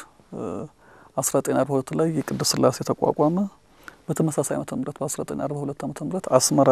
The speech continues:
ላይ ማህበር ሐዋርያት ፍሬ ሃይማኖት የሚባለው ማህበር ተቋቋመ። ይህ ማህበር ደግሞ፣ እ፣ ኮከበ ጽባህ የሚባል ማህት-፣ ማተሚያ ቤት አዘ-፣ አዘ-፣ አቋቋመ። በጣም ቅዱሳት መጻሕፍትን በማሳተም እ፣ ትምህርቱን በማስፋፋት ረገድ ከፍተኛ አስተዋጽኦ አድርጓል።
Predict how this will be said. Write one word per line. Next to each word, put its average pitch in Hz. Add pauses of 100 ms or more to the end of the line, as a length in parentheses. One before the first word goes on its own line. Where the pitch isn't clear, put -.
ላይ 196 (520)
ማህበር 139
ሐዋርያት 135 (600)
ፍሬ 151
ሃይማኖት 135 (120)
የሚባለው 135
ማህበር 143
ተቋቋመ። 147
ይህ 160
ማህበር 139
ደግሞ፣ 151 (880)
እ፣ 139 (500)
ኮከበ 143
ጽባህ 135 (140)
የሚባል 143
ማህት-፣ 143
ማተሚያ -
ቤት 127 (300)
አዘ-፣ 139
አዘ-፣ 139
አቋቋመ። 139
በጣም 156
ቅዱሳት 151
መጻሕፍትን -
በማሳተም 143 (960)
እ፣ 139 (260)
ትምህርቱን 143
በማስፋፋት 143
ረገድ 156
ከፍተኛ 147
አስተዋጽኦ 135
አድርጓል። -